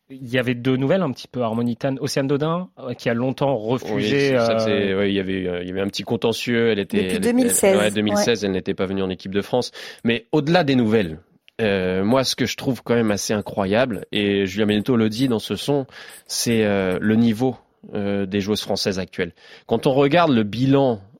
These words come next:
Speaker 2: euh, des victoires, défaites, le ratio des, des, des meilleures joueuses françaises aujourd'hui, il y a des joueuses dans cette équipe, dans cette équipe de France qui n'avaient gagné aucun match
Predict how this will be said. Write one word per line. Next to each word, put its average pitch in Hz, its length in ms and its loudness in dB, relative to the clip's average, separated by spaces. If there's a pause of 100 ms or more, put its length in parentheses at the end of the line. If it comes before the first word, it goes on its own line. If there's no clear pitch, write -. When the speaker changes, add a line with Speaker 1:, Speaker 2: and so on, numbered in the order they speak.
(120)
Speaker 2:
euh, 90 800 -2
des 95 200 -4
victoires, 117 560 0
défaites, 117 520 -2
le 107 80 2
ratio 120 500 0
des, 101 300 0
des, 107 160 -6
des 107 120 0
meilleures 123 300 4
joueuses 117 200 -2
françaises 117 380 0
aujourd'hui, 110 520 2 (380)
il 113 100 0
y 123 60 4
a 120 40 4
des 113 140 2
joueuses 151 260 4
dans 139 80 2
cette 120 180 -4
équipe, 110 280 -10
dans 113 100 -4
cette 110 160 -8
équipe 110 140 -4
de 110 80 0
France - 200 -8
qui 110 120 -6
n'avaient 101 160 0
gagné 117 340 0
aucun 139 380 2
match 120 340 -2